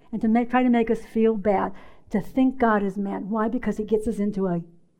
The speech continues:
atmosphere of fear. If we're in an atmosphere of fear, he can devour us. And we don't want that. Now, he can only devour us outwardly, okay, in our emotions and mind and stuff. But the point is,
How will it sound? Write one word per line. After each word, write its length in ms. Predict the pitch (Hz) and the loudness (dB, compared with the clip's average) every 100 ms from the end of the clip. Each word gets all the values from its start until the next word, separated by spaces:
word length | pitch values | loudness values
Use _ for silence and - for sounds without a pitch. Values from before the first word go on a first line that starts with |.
| _ | _
atmosphere 560 | 196 - 185 - 202 202 | -8 -6 -8 -10 -12 -12
of 60 | 202 _ | -14 _
fear. 220 | 269 202 _ _ _ _ _ _ _ _ _ _ - | -14 -14 _ _ _ _ _ _ _ _ _ _ -10
If 160 | 208 | -6
we're 80 | 196 | -2
in 100 | 196 | 0
an 100 | 220 | 0
atmosphere 720 | 214 240 240 - - 269 285 - | -2 -2 -6 -8 -6 -4 -4 -4
of 120 | 302 - | -6 -4
fear, 260 | 220 208 214 | -4 -2 -4
he 180 | 202 196 | -4 -4
can 220 | 196 202 | -4 -4
devour 580 | 196 190 214 196 196 - | -6 -4 -4 -4 -10 -14
us. 380 | - - _ _ _ _ _ _ _ _ | -18 -18 _ _ _ _ _ _ _ _
And 120 | 247 | -4
we 100 | 247 | -4
don't 200 | 240 262 | -4 -6
want 260 | 233 220 190 | -6 -10 -12
that. 160 | 165 - _ _ _ _ - - _ _ | -14 -16 _ _ _ _ -20 -20 _ _
Now, 100 | 262 | 2
he 60 | 339 | 4
can 120 | 320 | 4
only 160 | 277 233 | 4 4
devour 420 | 220 226 233 220 | 2 2 2 0
us 220 | 214 - - - | -2 -6 -18 -6
outwardly, 520 | - 240 196 - - - | -4 -2 -4 -6 -10 -10
okay, 440 | 208 196 190 196 - | -8 -6 -6 -10 -10
in 80 | 214 | -2
our 100 | 214 | 0
emotions 480 | 208 208 208 214 196 | 0 0 -2 -6 -6
and 100 | 196 | -6
mind 260 | 196 202 | -6 -6
and 140 | 202 185 | -8 -10
stuff. 240 | - 165 - _ _ _ _ _ _ _ | -10 -12 -14 _ _ _ _ _ _ _
But 100 | 226 | -2
the 60 | 202 | -2
point 320 | - 240 226 | -2 0 0
is, 180 | 202 | 0